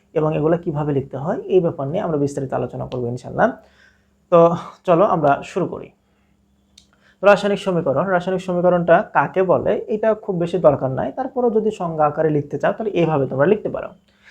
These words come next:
যে একাধিক মৌল বা যৌগের মধ্যে, আহ, পারস্পরিক,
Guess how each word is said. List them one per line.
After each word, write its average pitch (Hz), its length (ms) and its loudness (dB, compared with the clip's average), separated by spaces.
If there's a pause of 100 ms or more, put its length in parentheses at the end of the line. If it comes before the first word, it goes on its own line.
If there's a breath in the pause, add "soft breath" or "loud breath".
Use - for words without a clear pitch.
(200 soft breath)
যে 151 100 -6
একাধিক 185 480 4
মৌল 180 400 4
বা 190 400 2
যৌগের 170 440 0
মধ্যে, 208 680 -4 (600)
আহ, 143 520 0
পারস্পরিক, 208 640 2